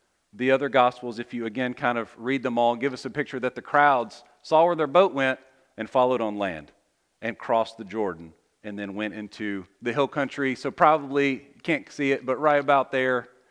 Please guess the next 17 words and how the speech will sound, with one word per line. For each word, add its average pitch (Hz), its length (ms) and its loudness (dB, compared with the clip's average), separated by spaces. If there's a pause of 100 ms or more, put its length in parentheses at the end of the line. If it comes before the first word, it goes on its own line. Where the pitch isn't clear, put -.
(220)
between 135 320 -6
Bethsaida 123 480 0
and 113 140 -2
the 110 60 -6
Jordan, 110 360 -4
there's 98 380 -8 (120)
some 101 240 -10
mountains 92 380 -4
and 82 160 -20
stuff. - 340 -12 (920)
Sorry, 95 180 -2
that's 87 180 -14
very 95 260 -8
small. 78 360 -10
I 80 40 -10
don't 80 240 -18
know. 76 140 -20